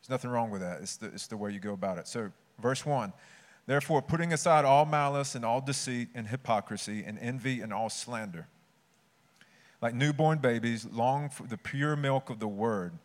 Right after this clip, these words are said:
so that by it you may grow into respect the salvation, if you have tasted the kindness of the Lord." So malice, deceit, hypocrisy, envy, and slander, all that needs to go if you call, if you identify yourself with Christ.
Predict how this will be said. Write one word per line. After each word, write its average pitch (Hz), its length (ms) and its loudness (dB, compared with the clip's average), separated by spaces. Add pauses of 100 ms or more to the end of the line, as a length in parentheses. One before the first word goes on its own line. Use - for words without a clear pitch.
so - 160 -10
that 101 220 -6
by 113 200 2
it 104 80 -8
you 110 60 -2
may 110 160 -2
grow 107 280 -2
into 113 240 -6
respect 98 440 -4
the 104 60 -10
salvation, 95 720 -6 (480)
if - 180 -2
you 165 80 2
have 143 100 0
tasted 123 420 -2
the 107 60 -6
kindness 107 440 -6
of 104 80 -8
the 98 60 -8
Lord." 90 300 -6
So 110 160 -8
malice, 113 720 -4 (120)
deceit, 117 560 -6 (340)
hypocrisy, 117 720 -4
envy, 123 340 -2
and 107 120 -4
slander, 98 520 -2 (320)
all 139 180 6
that 156 140 6
needs 139 220 2
to 117 80 -4
go 92 220 -4 (1700)
if 113 180 -4
you 127 80 0
call, 123 220 4
if 113 240 -4
you 117 220 -2 (560)
identify 113 520 -2
yourself 104 540 -4
with 98 160 -12
Christ. - 500 -6